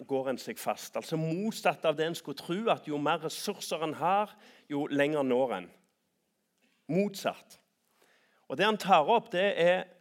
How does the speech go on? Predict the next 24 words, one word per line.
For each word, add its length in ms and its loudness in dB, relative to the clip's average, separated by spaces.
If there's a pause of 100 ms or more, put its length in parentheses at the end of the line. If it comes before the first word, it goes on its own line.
(260)
basert 760 -2
i 280 -6
forståelsen 1000 -4
av 180 2
denne 220 0
teksten 680 -6 (480)
i 140 -4 (100)
innledningen 680 2
til 420 0
apostelgjerningene. 1200 -4 (1000)
Og 80 -10
den 280 2
teksten 520 -4
sier 440 0
som 200 -6
følger: 480 -4
«Men 460 -6
dere 480 2
skal 240 -4
få 160 -10
kraft 640 -2 (1000)
i 120 -6
den 360 2 (340)
hellige 440 -2